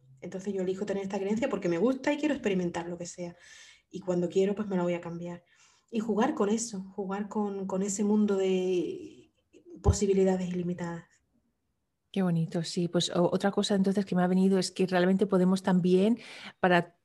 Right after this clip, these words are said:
Speaker 2: eh, podemos reescribir el karma.
Speaker 1: Totalmente.
Speaker 2: Eh, podemos reescribirlo, o sea que no, sí,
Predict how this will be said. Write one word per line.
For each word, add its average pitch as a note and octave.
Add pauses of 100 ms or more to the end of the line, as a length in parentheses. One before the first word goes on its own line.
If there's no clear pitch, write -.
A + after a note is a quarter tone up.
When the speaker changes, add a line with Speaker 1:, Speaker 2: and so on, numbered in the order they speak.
Speaker 2:
eh, D#3+
podemos F3
reescribir F#3
el D#3
karma. F#3+ (520)
Speaker 1:
Totalmente. F#3 (300)
Speaker 2:
Eh, E3
podemos F3+
reescribirlo, F#3+
o E3+
sea E3
que D#3+
no, E3+ (1080)
sí, E3